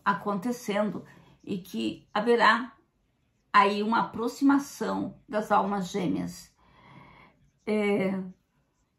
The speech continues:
Como eu disse, essa oração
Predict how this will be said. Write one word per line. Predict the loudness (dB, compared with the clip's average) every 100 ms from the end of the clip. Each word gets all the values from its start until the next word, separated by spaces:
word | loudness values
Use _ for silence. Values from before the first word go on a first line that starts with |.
| _ -18 -18 -20 -20 _ _ _ _ _ _ _ _ _ _ _ _ _ _ _ _ _ _ _ _ _ _ _ -20 -20 _ -4
Como | 2 6
eu | 6
disse, | 4 0 -2 -2 -2 -4 -6 _ _ _ _ _ _ _ _ _ _ _ 0
essa | 2 2
oração | 4 2 0 -2 0 2 0 -4